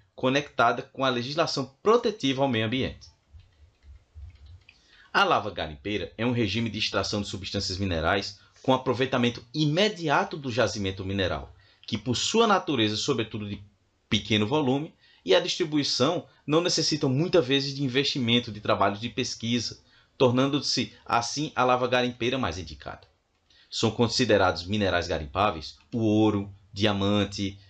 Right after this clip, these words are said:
cassiterita, demais gemas, xelitas e entre outros tipos de ocorrência que vieram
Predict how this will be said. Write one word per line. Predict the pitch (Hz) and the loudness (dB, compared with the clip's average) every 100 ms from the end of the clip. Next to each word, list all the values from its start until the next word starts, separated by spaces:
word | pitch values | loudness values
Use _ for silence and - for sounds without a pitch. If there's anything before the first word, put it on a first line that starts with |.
| - | -6
cassiterita, | 95 - 110 101 95 104 104 104 98 - | -4 -4 -6 -4 0 0 -2 -6 -8 -6
demais | 98 101 110 92 | -2 2 0 0
gemas, | 92 104 101 98 - _ | -6 -6 -6 -8 -12 _
xelitas | - 160 120 113 120 127 - - - | -4 -2 0 0 0 -2 -6 -12 -12
e | 160 175 | -2 0
entre | 196 202 | 2 4
outros | 143 147 143 - | 4 4 2 -2
tipos | 156 147 135 | -2 -2 0
de | |
ocorrência | 139 165 127 113 110 - - - _ | 0 2 2 4 2 -2 -10 -20 _
que | - 123 | 0 2
vieram | 123 113 104 107 123 | 4 6 6 4 0